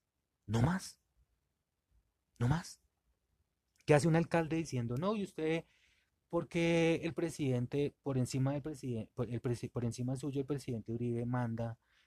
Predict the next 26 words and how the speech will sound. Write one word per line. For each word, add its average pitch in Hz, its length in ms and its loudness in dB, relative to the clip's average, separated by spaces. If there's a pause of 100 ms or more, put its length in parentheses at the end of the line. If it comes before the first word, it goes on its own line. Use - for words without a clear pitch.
(120)
que, 120 280 -2
que 107 220 -4
a 101 140 -4
las 101 180 -6
fuerzas 113 280 -4
mili-"? 120 220 -2 (680)
Pero 127 220 6
si 123 140 2
sabemos 123 540 6
que 104 600 2
él 101 360 -8
durante 110 500 0
de-, 95 180 -6 (140)
décadas 107 580 -4
ha 98 140 -8
hecho 98 280 -6
exactamente 107 640 -6
lo 101 80 -2
mismo. 120 300 -4 (2250)
Así 123 420 0
es 131 120 0
como 123 260 -2
reprime 104 500 -4
la 107 100 -6
protesta 101 480 -6
social. 131 420 -12